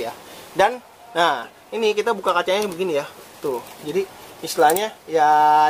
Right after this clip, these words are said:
zaman, zaman now, maksudnya zaman, kayak zaman dulu. Jadi kacanya tuh kayak kupu-kupu gitu ya bukanya ya.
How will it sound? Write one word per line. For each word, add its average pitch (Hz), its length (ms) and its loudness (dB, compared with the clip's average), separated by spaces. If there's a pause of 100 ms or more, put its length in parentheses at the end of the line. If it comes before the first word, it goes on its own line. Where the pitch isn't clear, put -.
zaman, 147 540 -2 (880)
zaman 147 500 -6
now, 175 240 8
maksudnya 170 400 0
zaman, 156 140 -2
kayak 151 180 0
zaman 139 160 2
dulu. 180 160 4
Jadi 165 160 0
kacanya 160 320 0
tuh 196 220 -4 (260)
kayak 156 380 2
kupu-kupu 156 480 -8
gitu 180 100 -2
ya 147 80 0
bukanya 143 480 -2
ya. - 20 -14